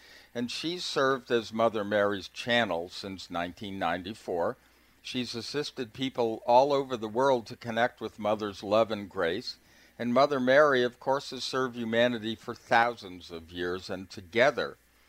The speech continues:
they inspire individuals to awaken and expand their consciousness through best-selling courses, life-changing retreats, and online events. And,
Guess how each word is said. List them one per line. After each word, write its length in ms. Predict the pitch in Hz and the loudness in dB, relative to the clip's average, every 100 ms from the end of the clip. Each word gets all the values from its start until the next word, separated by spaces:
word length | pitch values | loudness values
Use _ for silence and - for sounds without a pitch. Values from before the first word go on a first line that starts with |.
| _ | _
they 160 | - 87 | -4 -4
inspire 680 | 92 87 - 92 98 95 95 | -4 -8 0 4 4 4 0
individuals 800 | 92 85 95 98 95 92 87 - | -6 -8 -8 -8 -6 -6 -6 -10
to 200 | 101 90 | -8 -6
awaken 580 | 87 98 104 117 101 - | 0 0 0 -2 -6 -2
and 240 | 120 147 | -2 -2
expand 540 | 180 - - 151 151 147 | -6 -10 -2 2 2 0
their 80 | 143 | -6
consciousness 960 | - 143 151 - 113 - 85 101 - _ _ - _ | 0 0 0 -6 -12 -8 -8 -8 -12 _ _ -20 _
through 360 | - 120 117 101 - | -10 -4 -4 -6 -8
best-selling 640 | - 117 - - 113 104 98 | 0 0 0 0 2 2 -4
courses, 680 | - 101 101 - 131 190 - | -4 -2 -2 -4 -12 -12 -2
life-changing 800 | 110 131 - - 135 123 120 | 2 2 0 -6 -6 -6 -8
retreats, 600 | 107 104 - 143 131 - - _ - _ | -8 -10 -10 -8 -8 -10 -20 _ -20 _
and 320 | 123 123 120 - _ | 0 0 0 -8 _
online 560 | 131 139 139 123 117 107 | 2 2 4 4 4 2
events. 600 | 92 85 90 73 - - - | -2 0 0 0 -6 -12 -4
And, 260 | 110 107 | -4 -4